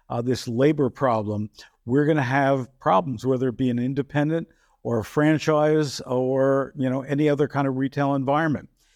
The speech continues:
It's, uh, it's a major problem that we really need to face. So thanks, Sally. Appreciate it.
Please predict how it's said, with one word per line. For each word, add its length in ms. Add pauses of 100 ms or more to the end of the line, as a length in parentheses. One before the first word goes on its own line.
(200)
It's, 340
uh, 280
it's 160
a 40
major 360
problem 420
that 100
we 140
really 320
need 240
to 120
face. 480 (520)
So 420 (160)
thanks, 240
Sally. 340
Appreciate 560
it. 140